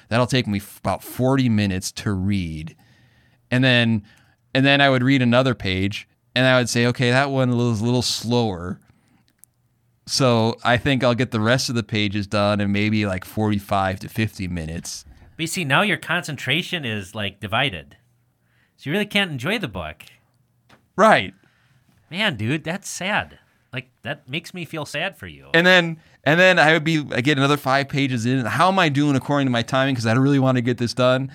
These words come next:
Speaker 1: And then I'd say, "Oh, I did a little faster." And then I think, "Well, what did I just read?"
Speaker 2: Oh.
Speaker 1: Does that make you sad?
Speaker 2: It does make me sad.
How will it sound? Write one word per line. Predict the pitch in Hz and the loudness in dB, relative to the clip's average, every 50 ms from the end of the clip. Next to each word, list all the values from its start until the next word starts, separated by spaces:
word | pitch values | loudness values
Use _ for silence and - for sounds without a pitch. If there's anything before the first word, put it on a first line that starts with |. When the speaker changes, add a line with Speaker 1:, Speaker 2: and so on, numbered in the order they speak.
| - - - - - _ _ - - | -16 -20 -20 -20 -20 _ _ -6 -2
Speaker 1:
And | 131 135 | 0 2
then | 139 127 | 4 2
I'd | 123 - | 2 2
say, | - 143 143 | 0 -2 0
"Oh, | 156 190 185 175 156 | 2 2 2 2 2
I | 139 113 123 | 2 2 0
did | 135 151 160 | 0 0 0
a | |
little | 160 160 151 143 | 0 0 0 0
faster." | - 156 156 170 170 160 - 123 117 | 0 0 0 0 0 -2 -4 -4 -2
And | 110 123 | -2 0
then | 131 | 0
I | 131 120 | 0 0
think, | 117 120 107 110 | 0 -2 -2 0
"Well, | 117 120 | 0 0
what | 135 143 | 2 2
did | 151 | 2
I | 147 143 | 0 0
just | 147 131 - | -2 -2 -2
read?" | 127 143 143 123 107 107 101 - - _ _ _ - - - - - _ _ _ _ _ - 90 | -2 -2 -2 0 -2 -4 -6 -8 -14 _ _ _ -20 -20 -20 -20 -20 _ _ _ _ _ -18 -14
Speaker 2:
Oh. | 90 85 82 78 76 76 73 73 71 69 _ _ _ _ _ _ _ _ _ _ - _ _ _ _ _ _ _ _ _ _ _ _ _ | -14 -12 -12 -14 -14 -16 -16 -18 -18 -20 _ _ _ _ _ _ _ _ _ _ -20 _ _ _ _ _ _ _ _ _ _ _ _ _
Speaker 1:
Does | _ - | _ -2
that | 165 165 | 0 0
make | 180 180 180 | 0 -2 -2
you | 139 | -2
sad? | 127 - 131 127 135 147 151 - - _ _ _ _ _ - | -4 0 2 2 2 2 0 -4 -14 _ _ _ _ _ -14
Speaker 2:
It | 139 135 | -12 -6
does | - 196 214 185 131 90 | 0 0 2 2 0 -2
make | 90 90 - - | -6 -10 -10 -10
me | 80 76 | -14 -14
sad. | - - 71 - - 71 | -14 -18 -20 -20 -20 -20